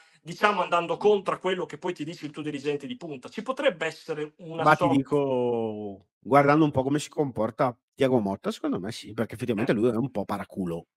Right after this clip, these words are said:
Speaker 1: Eh.
Speaker 2: Cioè lui dice: "Non mi date un... non voglio avere una squadra che in Champions fa fatica, perché mi
Speaker 1: Sì,
Speaker 2: si,
Speaker 1: sì.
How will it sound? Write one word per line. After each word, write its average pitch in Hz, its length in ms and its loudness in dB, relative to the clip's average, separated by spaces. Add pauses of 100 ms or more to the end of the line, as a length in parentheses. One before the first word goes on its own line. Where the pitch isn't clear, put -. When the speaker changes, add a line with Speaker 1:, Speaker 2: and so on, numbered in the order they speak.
(120)
Speaker 1:
Eh. - 300 -12 (340)
Speaker 2:
Cioè 131 140 6
lui 143 200 8
dice: 147 340 0
"Non 143 200 2
mi 156 120 2
date 139 280 2
un... 139 200 -2
non 156 220 6
voglio 147 280 8
avere 139 220 6
una 143 160 0
squadra 131 480 2
che 120 160 -2
in 139 160 0
Champions 117 440 -4
fa 123 120 -12
fatica, 101 540 -10
perché 123 300 -2
mi 113 120 0
Speaker 1:
Sì, - 100 -8
Speaker 2:
si, 113 80 -8
Speaker 1:
sì. 95 220 -12